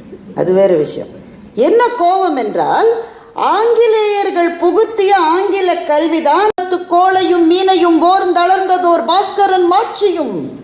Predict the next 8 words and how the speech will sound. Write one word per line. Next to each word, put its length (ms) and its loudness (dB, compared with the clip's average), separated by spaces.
தெய்வ 300 0
வள்ளுவன் 520 2
வான்மறை 580 0
செய்ததும். 460 -4
எல்லாரையும் 640 2
எப்படி 240 -2
புகழ்கிறான் 680 2
பாருங்கள். 440 2